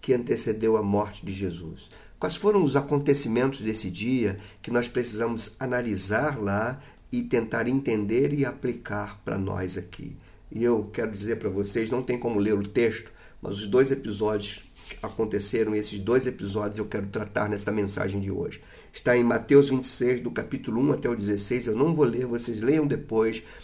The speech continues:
porque eu preciso ganhar tempo, que o nosso tempo é curto. O primeiro episódio e esses dois episódios formam um contraste. Um primeiro, o primeiro episódio mostra a adoração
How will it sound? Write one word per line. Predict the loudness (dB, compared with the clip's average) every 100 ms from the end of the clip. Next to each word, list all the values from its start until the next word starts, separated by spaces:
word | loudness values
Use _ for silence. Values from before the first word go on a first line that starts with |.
| -18 -20 -20 -2
porque | 0 0 4 4 6
eu | 4
preciso | 4 0 0 -2
ganhar | -2 -4 -6
tempo, | -4 -4 -4
que | -4
o |
nosso | -4 -4
tempo | -6 -6
é | -10
curto. | -8 -6 -6 -8 -18 -20 -20 -20 -20 -20 -20
O | -4
primeiro | 4 6 8 6
episódio | 4 -2 2 4 4
e |
esses | 2 0 2
dois | 2 2
episódios | -2 -4 -2 -2 -2
formam | -2 -2 -2
um | -2
contraste. | -4 -4 -4 -4 -6 -10 -14 -16 -18 -18 -18 -18 -12
Um | -4
primeiro, | 0 2 2 0
o | 0
primeiro | 0 6 6 6
episódio | 4 2 -4 -2 0 0 -2 -2
mostra | 0 0 -2 -4 -6 -6 -12 -18 -18 -20 -12 -2
a | 0
adoração | 2 2 0 2 0 2 2 0 0